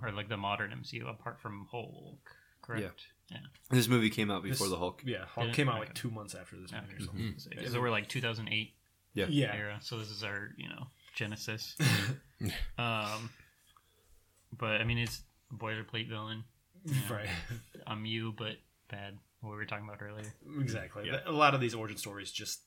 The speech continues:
Speaker 3: throw in a guy to be the bad guy 'cause you need a, a prote-, an
Speaker 4: Yeah.
Speaker 3: antagonist to
Speaker 4: You,
Speaker 3: be protected.
Speaker 4: you need a reason to be a hero.
Speaker 3: Yeah.
Speaker 4: <laughs>
Speaker 1: Right.
Speaker 3: They don't have a time to go into the backstory,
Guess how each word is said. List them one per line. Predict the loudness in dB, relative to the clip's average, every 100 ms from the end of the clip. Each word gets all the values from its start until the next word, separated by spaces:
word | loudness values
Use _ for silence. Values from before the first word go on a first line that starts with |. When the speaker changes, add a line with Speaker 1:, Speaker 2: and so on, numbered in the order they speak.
| -20 -12
Speaker 3:
throw | -10 -8
in | -10 -14
a |
guy | -10 -8 -8 -10
to | -14 -16 _ _ _ _ _ -20 -4
be | -2 0 -2 -6 -12 -10
the | -10
bad | -6 -8 -8
guy | -6 -6 -8 -12
'cause | -8 -8
you | -6
need | -8
a, | -10 -14 _ _ _ _ _ _ _ _ _ -20
a | -18 -14
prote-, | -12 -12 -14 -16 -12
an | -12 -6
Speaker 4:
Yeah. | -2 2
Speaker 3:
antagonist | 2 0 -2 -8 -12 -20 -6
to | 0
Speaker 4:
You, | 0
Speaker 3:
be | 0
protected. | -8 -2 4
Speaker 4:
you |
need | 8 8
a |
reason | 8 6 6 6
to | 4
be | 6
a |
hero. | 8 10 10 8 6 2 8
Speaker 3:
Yeah. | 8 8
Speaker 4:
<laughs> | 4
Speaker 1:
Right. | 6 2 0 -10 -20 -20 -12 -10 -10 -12 -14 0
Speaker 3:
They | 4
don't | 6
have | 6
a | 4
time | 2 2 2
to | 0
go | 0 0
into | 0
the | 0
backstory, | 0 0 -2 -4 -4 -6